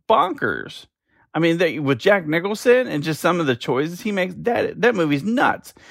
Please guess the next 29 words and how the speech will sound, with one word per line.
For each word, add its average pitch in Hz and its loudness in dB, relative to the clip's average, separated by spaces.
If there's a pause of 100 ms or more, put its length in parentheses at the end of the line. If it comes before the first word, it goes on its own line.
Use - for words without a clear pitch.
(140)
So 190 4
it's 156 -2
not 190 0
like, 139 2 (320)
it's - -8
not 175 2 (100)
all 147 4
dark, 143 4
dark, 127 2
dark, 127 0
dark, 113 -6
dark. 160 0 (540)
It's 190 2
just, 160 -8
it, 165 -2
it's, - -8
it's 143 -4
goofy 180 -2
and, 127 -6 (100)
and 127 -6 (400)
c-, - -2 (220)
darkly 165 2
funny 175 0
and, 117 -8 (140)
and, 120 -6 (380)
you 120 -8
know, 80 -8
it's, - -6
it's, - 0